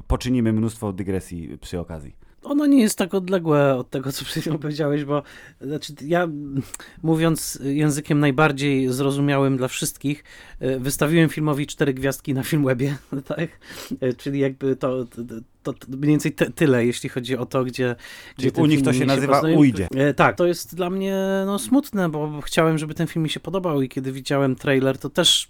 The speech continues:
Speaker 2: myślałem, że mi się, e, spodoba. E, najbardziej oczywisty żart, jaki tutaj można zrobić i go zrobiłem, bo często robię oczywiste żarty na Filmwebie, e, że to jest siedemnaście filmów w jednym.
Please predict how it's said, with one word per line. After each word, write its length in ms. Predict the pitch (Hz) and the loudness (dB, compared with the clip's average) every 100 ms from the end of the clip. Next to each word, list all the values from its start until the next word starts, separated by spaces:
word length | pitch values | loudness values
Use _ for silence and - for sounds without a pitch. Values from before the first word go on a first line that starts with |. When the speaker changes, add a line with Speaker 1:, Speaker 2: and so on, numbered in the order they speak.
| _ | _
Speaker 2:
myślałem, 540 | 123 135 - 139 123 | -4 -2 4 4 4
że 80 | 117 | -2
mi 80 | 120 | -4
się, 240 | 117 127 123 - - - - - | -2 -4 -4 -12 -20 -20 -20 -14
e, 140 | 113 120 | -8 -8
spodoba. 600 | - 147 135 120 131 135 | -4 -2 -2 0 0 0
E, 40 | 127 127 117 - - - - | -2 -4 -4 -14 -20 -20 -10
najbardziej 460 | 131 151 175 175 170 | -2 0 2 2 0
oczywisty 520 | 160 165 165 - 175 | 0 -6 -6 -4 -4
żart, 280 | 151 160 147 | -2 -4 -4
jaki 200 | 156 - | -10 -12
tutaj 220 | - 151 | -6 -4
można 240 | 151 139 | -2 -4
zrobić 540 | 139 147 139 143 - - | -4 -4 -6 -8 -8 -6
i 140 | 139 | -4
go 160 | 135 147 | 0 4
zrobiłem, 560 | 151 156 175 139 139 | 4 6 8 8 8
bo 200 | 135 131 123 - 123 123 | 4 2 0 -8 -12 -6
często 320 | - 143 131 | 0 0 0
robię 260 | 123 113 120 | -4 -2 -4
oczywiste 440 | 110 120 123 - | -6 -10 -10 -8
żarty 420 | 120 117 - 120 123 | -6 -6 -4 -4 -2
na 160 | 127 | -4
Filmwebie, 520 | 120 131 127 123 120 120 - - - - | -2 0 0 2 0 0 -12 -20 -20 -14
e, 260 | - 131 123 | -4 -2 0
że 140 | 120 | -2
to 120 | 127 131 | 0 2
jest 140 | 127 | 2
siedemnaście 540 | 156 143 156 151 - | 2 4 4 2 0
filmów 440 | 147 156 147 143 127 | 0 4 4 4 2
w 40 | |
jednym. 440 | 143 117 120 135 | 2 2 2 0